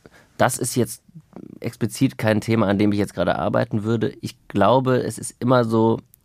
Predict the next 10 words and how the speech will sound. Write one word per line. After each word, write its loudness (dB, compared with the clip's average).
manchmal 2
brauchen, 0
brauchen 0
Dinge 2
auch -4
Zeit, 2
bevor -2
sie 0
kabarettistisch, -4
äh, -2